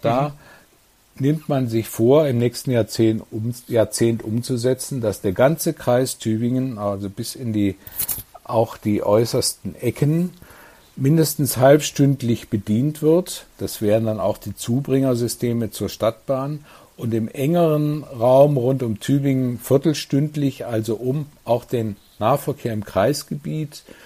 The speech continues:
Speaker 1: praktisch auf das Niveau des Tübinger Stadtverkehrs zu bringen, um ihn wirklich attraktiv zu machen.
Speaker 2: Mhm.
Speaker 1: Und diese Systeme müssten dann natürlich auch, wenn die Regionalstadtbahn da ist,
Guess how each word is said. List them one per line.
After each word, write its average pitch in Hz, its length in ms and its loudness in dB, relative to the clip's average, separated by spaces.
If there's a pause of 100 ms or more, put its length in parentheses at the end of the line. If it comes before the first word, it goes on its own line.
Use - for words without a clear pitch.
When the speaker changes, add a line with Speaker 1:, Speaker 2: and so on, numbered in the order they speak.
(280)
Speaker 1:
praktisch - 480 -6
auf 135 540 0 (540)
das - 240 -4
Niveau 123 520 8
des 123 260 2
Tübinger 123 420 2
Stadtverkehrs 101 760 -2
zu 98 140 -6
bringen, 90 300 -4
um 104 120 -6
ihn 104 140 -4
wirklich 127 400 0
attraktiv 104 600 -2
zu 156 140 -2
machen. 147 400 0 (480)
Speaker 2:
Mhm. 135 100 -4
Speaker 1:
Und 113 180 -2
diese 131 220 2
Systeme 127 720 4
müssten 123 400 -4
dann 120 100 0
natürlich 117 580 -4
auch, 117 340 2
wenn 107 120 -4
die 101 100 -2
Regionalstadtbahn 98 840 -4
da 98 240 0
ist, 123 240 -8